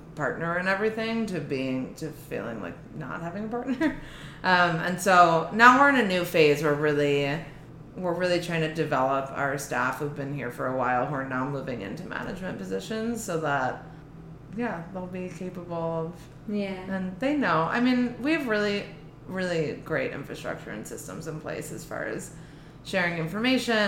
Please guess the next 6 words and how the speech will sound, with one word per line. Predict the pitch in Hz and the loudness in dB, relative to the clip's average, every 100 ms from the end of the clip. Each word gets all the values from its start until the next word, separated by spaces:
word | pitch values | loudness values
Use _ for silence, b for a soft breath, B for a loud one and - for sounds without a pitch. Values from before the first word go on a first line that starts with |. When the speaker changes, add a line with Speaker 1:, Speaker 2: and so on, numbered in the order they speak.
| 180 | 4
Speaker 1:
and | 160 156 151 160 B B B B | 2 2 -2 -4 B B B B
I'm | 165 190 | -2 0
a | 180 | 0
big | 170 175 160 156 160 - - - - | 4 6 8 6 0 -6 -10 -16 -8
proponent | 180 175 151 143 139 127 | -6 -2 0 2 0 0
of | 143 139 160 - | -2 -2 -6 -10